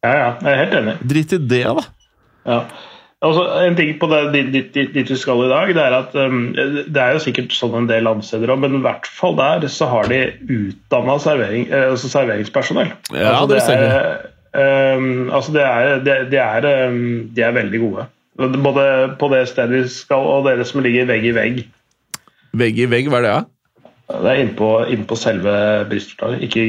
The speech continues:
Speaker 1: Bristol Grill, men det er innpå der hvor du kan spise smørbrød og
Speaker 2: Ja.
Speaker 1: afternoon tea og alt sånt. Det er veldig, veldig gode, altså.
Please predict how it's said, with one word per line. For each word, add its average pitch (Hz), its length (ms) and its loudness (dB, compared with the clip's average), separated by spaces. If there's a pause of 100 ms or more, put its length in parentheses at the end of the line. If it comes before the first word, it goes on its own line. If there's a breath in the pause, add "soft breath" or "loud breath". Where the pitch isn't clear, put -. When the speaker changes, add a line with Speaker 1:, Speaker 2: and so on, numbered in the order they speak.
(120)
Speaker 1:
Bristol 113 420 -4
Grill, 113 300 0 (100)
men 120 160 0
det 110 160 0
er 110 460 0
innpå 120 340 -4
der 107 160 0
hvor 113 80 -2
du 110 560 0
kan 113 160 0
spise 110 460 -2 (320)
smørbrød 117 840 0
og 107 480 0
Speaker 2:
Ja. 117 140 2 (160)
Speaker 1:
afternoon 117 340 0
tea 120 400 2
og 110 140 2
alt 113 160 -2
sånt. 120 180 -4 (160)
Det - 160 -4
er 131 80 2
veldig, 117 320 2
veldig 107 240 0
gode, 98 240 -2
altså. - 240 -10